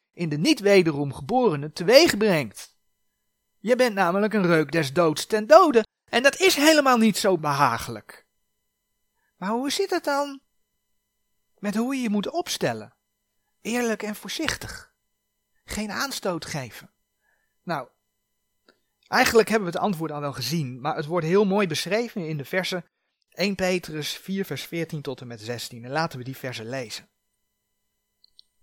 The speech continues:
Één Petrus vier vers veertien tot en met zestien.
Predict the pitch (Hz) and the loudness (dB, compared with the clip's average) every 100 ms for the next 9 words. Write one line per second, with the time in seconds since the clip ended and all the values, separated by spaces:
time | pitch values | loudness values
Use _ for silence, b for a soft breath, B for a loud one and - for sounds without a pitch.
0 | _ _ _ - 202 190 185 165 135 123 | _ _ _ -6 -4 -2 -2 -2 -8 -12
1 | - 185 190 175 - _ _ _ - 123 | -10 -6 -4 -4 -6 _ _ _ -14 -12
2 | - 175 160 147 135 139 127 117 110 104 | -8 -4 -4 -4 -8 -10 -12 -14 -14 -14
3 | 104 - 98 | -12 -14 -16